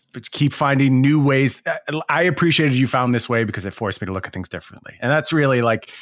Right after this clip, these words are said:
any new lens you can use to analyze Magic cards will almost always prove useful. And in the future, I'll probably run through a similar process as we deal with a new set. And I, I think it's important with this set too, because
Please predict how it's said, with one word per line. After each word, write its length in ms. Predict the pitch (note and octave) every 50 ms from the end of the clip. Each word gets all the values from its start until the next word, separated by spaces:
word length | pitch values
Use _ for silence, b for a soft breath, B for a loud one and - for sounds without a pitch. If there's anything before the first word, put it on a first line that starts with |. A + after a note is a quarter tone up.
| B B B
any 220 | G#3 A#3 B3 A3
new 440 | F3 D3 C#3+ D3+ D3+ D#3 E3 F3 F3
lens 460 | D#3 C#3+ C3+ C3+ C#3 C#3+ C#3 A#2+ A2
you 60 | A#2+
can 140 | - B2+ A2+
use 260 | A2 A2+ A#2 A2+ -
to 120 | - A2+ A#2+
analyze 380 | A2+ G#2+ A2 G#2+ G#2+ G2+ -
Magic 280 | G#2 G2 G2+ - G#2+ -
cards 220 | - G#2+ G#2+ G2
will 140 | F#2+ G2+ G#2 -
almost 300 | B2+ B2+ B2+ A#2 - B2+
always 180 | A2+ G#2+ G2
prove 300 | - - - A2+ G2 -
useful. 500 | G2+ G2+ F#2+ - - - G2 F#2+ F#2+ F2+ - B B B B B B B
And 360 | - G#2+ G#2 G2+ G2+ G#2 G2+
in 140 | - A#2 A2
the 40 | A2
future, 420 | - - C3 A#2 - - B2 B2
I'll 260 | B2 A#2+ A#2 A#2+ A#2+ G2 - -
probably 320 | - A2 G#2+ B2 B2 A#2+
run 180 | A#2+ A#2+ B2 A#2+
through 140 | - C#3
a 40 | C#3
similar 300 | - - D3+ D#3+ E3+ E3+
process 460 | - - F#3 F#3+ F3 - A2 F#2+ -
as 100 | G2+ -
we 80 | A2+ G#2
deal 140 | G2 A#2 A2+
with 120 | G#2+ -
a 40 | G2+
new 100 | G#2+ G#2+
set. 240 | - - A2+ A#2+ - _ b b b b b b b b b b
And 220 | A2+ A2+ A#2 A#2+
I, 220 | C3+ C#3+ E3+ - E3+
I 40 | -
think 160 | - B3+ B3
it's 100 | A3 -
important 340 | F3+ D3+ - D#3+ D3 B2 A2
with 120 | F#2+ -
this 160 | B2+ G#2+ -
set 220 | - G2 F2+ F#2 -
too, 220 | - G#2+ F#2 E2+
because 500 | D#2 G2 - A#2 G#2+ F#2+ - - - -